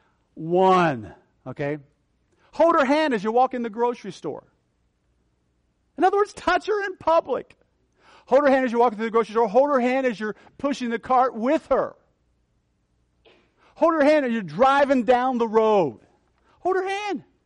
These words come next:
Touch her leg. Touch her hair. Touch her. I mean, show her, touch her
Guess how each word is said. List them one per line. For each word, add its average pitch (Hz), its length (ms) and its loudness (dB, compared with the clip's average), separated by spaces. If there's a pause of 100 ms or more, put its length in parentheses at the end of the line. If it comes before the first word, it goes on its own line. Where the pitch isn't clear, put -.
(680)
Touch 320 220 0
her 320 100 -6
leg. 302 480 0
Touch 269 240 -6
her 294 120 -6
hair. 269 280 2
Touch 254 240 -6
her. 302 100 -10 (180)
I - 60 -2
mean, 277 140 -2 (560)
show 294 480 4
her, 269 420 2 (300)
touch 285 420 0
her 220 320 2